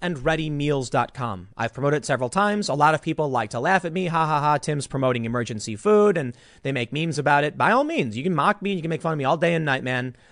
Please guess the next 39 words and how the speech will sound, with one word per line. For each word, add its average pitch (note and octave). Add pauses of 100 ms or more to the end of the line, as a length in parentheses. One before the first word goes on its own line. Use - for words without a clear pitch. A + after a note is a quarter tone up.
I'm A#2+
not C#3
a D3+
perfect D#3
person, B2
but A#2
I A#2+
will A#2+
tell D3+
you D3
this, C3+
I B2
am C3+
sincere D3
when B2+
I C3
say, A2 (460)
I C3
hope E3+
you F#3
consider C#3+ (380)
preparing E3 (120)
in, C#3+
in, C3
in, C3+
in D#3
a, D#3+
to -
a F#3+
certain G#3+
extent C#3 (400)
for D#3+
yourselves C3
in C#3
light A#2+
of A2+
recent C3 (440)
economic F3+
information. A#2+